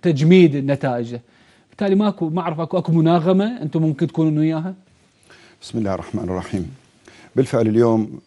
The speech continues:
Speaker 2: صار اتصال تليفوني من بعض الأخوة في كتلتنا،
Speaker 1: مهم.
Speaker 2: أخبرني بأنه فعلًا الآن الحزب الديمقراطي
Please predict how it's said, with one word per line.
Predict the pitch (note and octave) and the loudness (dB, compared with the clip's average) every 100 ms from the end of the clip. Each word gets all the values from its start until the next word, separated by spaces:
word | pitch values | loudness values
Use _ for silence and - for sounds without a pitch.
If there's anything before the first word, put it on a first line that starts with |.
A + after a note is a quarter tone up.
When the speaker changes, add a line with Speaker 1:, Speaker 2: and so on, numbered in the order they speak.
| - | -20
Speaker 2:
صار | - A2 | -6 -4
اتصال | G2+ G#2 - A2 | -4 -10 -4 -6
تليفوني | - G2 F2+ G#2 G2 F2+ | -4 -8 -8 -8 -6 -6
من | F2 E2+ | -6 -6
بعض | F2+ F2 - _ _ _ _ _ _ _ _ _ - F#2+ | -6 -6 -14 _ _ _ _ _ _ _ _ _ -16 -12
الأخوة | F#2+ G2 - F#2 | -10 -12 -8 -8
في | E2+ - F2 F2 D2 _ _ _ _ _ _ _ _ | -8 -12 -12 -12 -14 _ _ _ _ _ _ _ _
كتلتنا، | A2 - A#2 - F#2+ G#2 - _ D3 | -10 -6 -6 -4 -8 -10 -16 _ -14
Speaker 1:
مهم. | C3+ C3+ - _ - | -12 -14 -18 _ -12
Speaker 2:
أخبرني | - A#2 B2 G2+ | -8 0 2 2
بأنه | F2+ - F2 E2+ | -4 -6 -8 -10
فعلًا | F#2 G2+ F2 E2+ E2 F2 | -6 -4 -2 -4 -6 -10
الآن | - F2+ F2 | -8 -8 -8
الحزب | E2+ - F2 F2+ | -10 -12 -10 -10
الديمقراطي | E2 F#2 - F2+ F2 D#2+ E2+ | -8 -8 -6 -6 -4 -6 -8